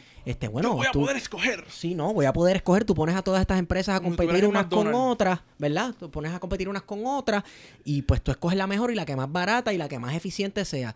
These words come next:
Speaker 1: ¿Ustedes recuerdan cuando hace unos añitos explotó un bochinche de la Marina Mercante en Estados Unidos que varias compañías se pusieron de acuerdo entre ellos para en cómo iban a competir, cuestión de que todos salieran guisando igual?
Speaker 2: Ujú.
Speaker 1: ¿Ustedes?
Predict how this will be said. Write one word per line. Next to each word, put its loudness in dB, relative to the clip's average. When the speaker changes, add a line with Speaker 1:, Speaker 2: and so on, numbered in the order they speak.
Speaker 1:
¿Ustedes 0
recuerdan 0
cuando 0
hace -4
unos 0
añitos -2
explotó -2
un -4
bochinche -2
de -4
la -4
Marina -4
Mercante -4
en 0
Estados -2
Unidos -2
que -2
varias -2
compañías -6
se -6
pusieron -4
de -4
acuerdo -4
entre -6
ellos -6
para -2
en -10
cómo -6
iban -4
a -4
competir, -6
cuestión -8
de -8
que -8
todos -8
salieran -8
guisando -6
igual? -4
Speaker 2:
Ujú. -12
Speaker 1:
¿Ustedes? -10